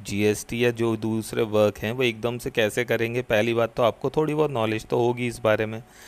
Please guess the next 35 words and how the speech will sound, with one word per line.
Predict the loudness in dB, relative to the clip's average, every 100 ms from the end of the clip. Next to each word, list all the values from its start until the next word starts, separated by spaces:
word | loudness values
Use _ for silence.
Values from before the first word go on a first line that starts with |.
| -20 -12 -6
इसके | -4 2 6
अलावा | 8 8 6
फ्री | 2 -2 0 2 2
में | 2 0 -4
सरकार | 0 0 4 8 10 8
द्वारा | 6 8 8
आपको | 6 4 -4
ऑनलाइन | 0 -2 0 0 0 -2 -6 -10
इसके | -12 -2 2
बारे | 4 4 4
में | -2 -2
पूरी | -2 0
जानकारी | 2 0 0 -2 0
और | -4 -4
ट्रेनिंग | -4 -2 -2 -4
दी | -6
जाती | -6 -10 -12
है, | -14 -14 -16 -20 -20 -4
तो | 4
ऐसा | 4 4 0
कुछ | 2 0
भी | 2 -2
प्रॉब्लम | 4 4 4 0
नहीं | 0 -2
है। |
बहुत | 0 2 2 0
ईजी | -6 -6 -4
सर्विस | 0 0 0 -2
है | 0
दोस्तों, | 0 -2 -2 -2
आप | 0 -2 -2
बहुत | -2 0 0
आसानी | 0 0 -4 -6
से | -6
इसको | -6 -4 -8